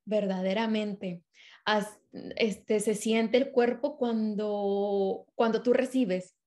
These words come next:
¿Cómo se siente realmente el cuerpo cuando yo recibo? ¿O cómo se sienten mis células cuando yo estoy tomando de la otra persona? ¿O cómo se siente cuando yo estoy dando realmente porque yo quiero dar y la otra persona sé que sabe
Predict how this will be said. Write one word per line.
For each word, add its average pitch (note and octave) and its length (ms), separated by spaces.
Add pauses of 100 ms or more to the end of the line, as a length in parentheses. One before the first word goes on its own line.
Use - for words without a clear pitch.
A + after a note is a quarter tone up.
(200)
¿Cómo B3+ 220
se D#4 120
siente A#3 260
realmente B3+ 380
el C4 80
cuerpo B3 280
cuando A3+ 200
yo G3+ 140
recibo? A#3 520 (460)
¿O G#3+ 140
cómo B3 300
se C#4+ 140
sienten A#3+ 320
mis C#4+ 160
células B3+ 480
cuando G#3 200
yo G3 160
estoy B3 300
tomando G3+ 1000
de G3 160
la G3 160
otra G3 320
persona? F#3+ 640 (420)
¿O A3 100
cómo A#3+ 240
se C#4 180
siente B3 380
cuando G#3 760
yo G3 160
estoy A3+ 440
dando G#3+ 600 (100)
realmente G3+ 760
porque F#3 280
yo F#3 180
quiero F#3 320
dar F#3 220
y F#3+ 40
la F#3 100
otra F#3 180
persona G3+ 520
sé G#3 320
que A3 120
sabe G3 600